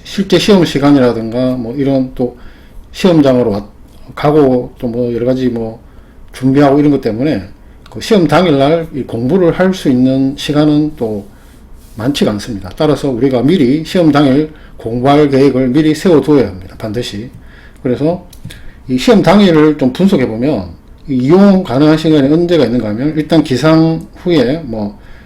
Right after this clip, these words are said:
그리고 그 시험장으로 출발하기 전의 시간, 예를 들면 여섯 시에 기상했다면은 뭐 출발을 일곱 시 반까지 한다고 하면은 뭐 요 시간이 있을 것이고,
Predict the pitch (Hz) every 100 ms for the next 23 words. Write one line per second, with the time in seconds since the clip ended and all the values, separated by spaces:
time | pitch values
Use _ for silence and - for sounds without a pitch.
0 | - - - 131 127 165 180 120 - 190
1 | 160 143 135 131 143 123 123 - 175 165
2 | 160 127 156 160 123 113 98 87 - -
3 | - - - - - 123 139 131 123 120
4 | 160 160 143 127 104 127 123 123 120 143
5 | 127 104 104 - - - - - 143 143
6 | 135 151 160 131 127 - 117 143 139 123
7 | 120 117 107 117 143 165 - - - -
8 | 107 123 147 135 107 - 123 123 113 170
9 | 185